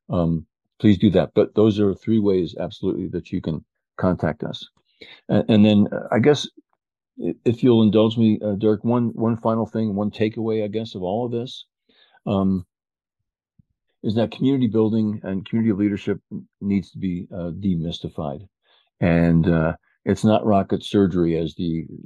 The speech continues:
expression goes. Um, there's a model that, that we have here, uh, in the book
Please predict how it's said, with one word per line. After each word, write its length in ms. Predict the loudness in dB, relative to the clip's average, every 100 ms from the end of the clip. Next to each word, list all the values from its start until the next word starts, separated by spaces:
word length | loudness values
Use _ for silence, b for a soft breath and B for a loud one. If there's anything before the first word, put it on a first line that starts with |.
| -8
expression 540 | -8 2 2 2 2
goes. 440 | 4 4 2 -2 -14 _ _ _ -6
Um, 320 | -4 -4 -6 -12 -4
there's 240 | 0 2 2
a 60 |
model 380 | 4 4 4 2
that, 200 | 2 -2 _ -16 -16 -6
that 200 | -6 -4
we 140 | -4 -4
have 240 | -4 -4
here, 320 | -6 -6 -8 _ _ -8
uh, 100 | -6
in 100 | -2
the 80 | -2
book 340 | 0 -2 -2